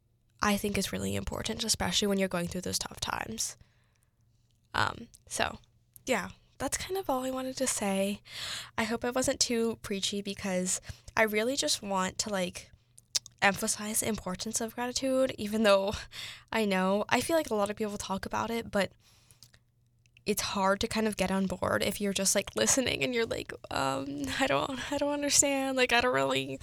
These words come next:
feel like it's not that important." Like, yeah, I s-, yeah. And also being grateful for other people. Sorry. <laughs> I just, like, cut myself off. Being grateful for other people is actually s-,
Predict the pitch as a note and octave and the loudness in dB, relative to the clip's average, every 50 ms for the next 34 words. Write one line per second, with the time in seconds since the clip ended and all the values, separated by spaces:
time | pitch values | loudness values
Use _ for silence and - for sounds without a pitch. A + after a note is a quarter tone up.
0 | - - - - - - - - - - - - - - - - B3+ A#3+ - C4+ | -6 -8 -6 -8 -10 -10 -4 0 0 0 2 0 -2 -4 -4 -4 -6 -8 -6 -8
1 | B3+ C4+ C4 B3+ - B3 A#3+ A#3+ - B3+ B3 B3 B3 A#3+ A#3 A#3 A3+ - - A#3 | -8 -8 -8 -8 -4 -4 -4 -4 -4 -4 -4 -6 -4 -4 -4 -6 -6 -8 -6 -6
2 | A#3 A#3 A#3 A#3 A#3 A3+ A3+ - - - - - - - - - _ _ _ _ | -4 -2 -2 -2 -2 -2 -2 -4 -8 -14 -14 -14 -12 -14 -14 -18 _ _ _ _
3 | _ - _ _ - - - A3 A3+ A3+ A3+ A3 - - - - - - - _ | _ -20 _ _ -6 -4 -2 -2 -2 -2 -2 -2 -2 -4 -4 -8 -12 -20 -20 _
4 | - - - - - - - - - C#4+ - - C4+ - - A4 A4 A4 G#4+ F4 | -12 -12 -6 -6 -6 -6 -2 0 0 2 2 2 0 2 2 2 2 2 0 0
5 | B3 - G#3 G#3 - A#3 A3+ - - - G3 F#3+ G3 G3 - - F#3 F#3 - G#3+ | 0 0 -2 -2 0 -2 -4 -2 -2 -2 0 0 -2 -2 -2 -4 -6 -4 -4 -4
6 | - - - - - - - - - - - - _ _ _ _ _ - F#3 F#3+ | -6 -2 -2 -2 0 0 -2 -2 -4 -8 -12 -20 _ _ _ _ _ -4 0 2
7 | - - - - - - - - - - - - - - - - - - B3 A3+ | 2 4 6 6 6 6 4 0 -2 -6 -4 -2 -2 -2 -2 -2 0 0 2 4
8 | A3 A3 - G#3+ G#3 - - - - - - - - - - - _ - - A3 | 4 4 4 2 2 2 2 0 0 0 -4 -2 -2 -4 -6 -12 _ -4 -2 0
9 | B3 C#4+ D4 C#4 C4+ C4+ - C#4+ C#4+ C#4 - C4+ G#3+ G3+ G3+ G3+ G#3 - - F#3+ | 0 2 2 2 0 2 2 2 0 2 0 0 0 2 2 0 0 0 0 0
10 | F#3 - A3 A3+ A#3+ B3+ - - - A3 G3 F#3+ - - - F#3+ - - - G#3+ | 0 0 -2 -4 -4 -4 -8 -8 -4 -4 -2 -2 0 0 -2 -2 0 -2 -2 -2
11 | G#3 - - _ _ _ - - - - - | -4 -6 -8 _ _ _ 4 6 6 6 6